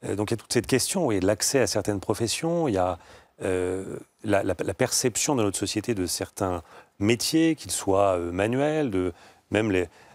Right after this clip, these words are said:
les entrepreneurs qui créent, les petits entrepreneurs et les moyens entrepreneurs qui créent la plupart des emplois en France, euh, se sentent aussi, euh,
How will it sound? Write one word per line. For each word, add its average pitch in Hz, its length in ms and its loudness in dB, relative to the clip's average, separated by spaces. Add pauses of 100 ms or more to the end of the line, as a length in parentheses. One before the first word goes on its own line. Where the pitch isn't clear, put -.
les 95 180 2
entrepreneurs 113 640 2
qui - 140 -10
créent, 110 220 2
les 98 80 2
petits 104 360 -2
entrepreneurs 101 600 0
et - 20 2
les 87 80 0
moyens 98 160 0
entrepreneurs 95 260 -2
qui - 200 -2
créent 104 240 0
la 92 80 -2
plupart 95 240 0
des 87 160 -2
emplois 90 260 -2
en 90 100 0
France, 139 460 0
euh, 98 160 -6
se - 180 -8
sentent 101 300 -4
aussi, 131 420 -2
euh, 90 100 -2